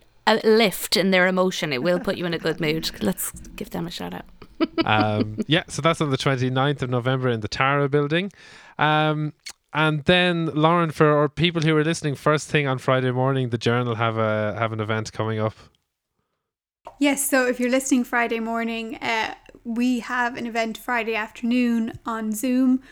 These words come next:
Speaker 3: where we're going to be chatting about all the latest on cop, so, um, where things stand at that stage with the negotiations as it comes up to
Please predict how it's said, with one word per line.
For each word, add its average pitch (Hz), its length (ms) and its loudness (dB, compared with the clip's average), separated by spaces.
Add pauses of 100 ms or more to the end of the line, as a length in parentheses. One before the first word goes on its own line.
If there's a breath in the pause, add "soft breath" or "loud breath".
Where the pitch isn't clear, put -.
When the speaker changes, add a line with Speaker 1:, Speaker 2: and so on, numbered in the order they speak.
(200 loud breath)
Speaker 3:
where 233 160 0
we're 233 180 0
going 233 320 -2
to 226 140 -4
be 214 640 -2 (640 soft breath)
chatting 240 580 -2
about 226 440 -2 (240)
all 240 240 2
the 247 80 0
latest 254 480 2
on 254 160 2
cop, 277 360 -2
so, 233 540 -4
um, 220 640 -2 (140)
where 240 200 0
things 233 280 -4
stand 233 360 0
at 220 100 -8
that 233 200 -2
stage 240 300 2
with 240 100 -8
the 240 60 -6
negotiations 233 840 0
as 226 180 -6
it 226 100 -4
comes 240 240 -2
up 233 200 -2
to 240 380 -6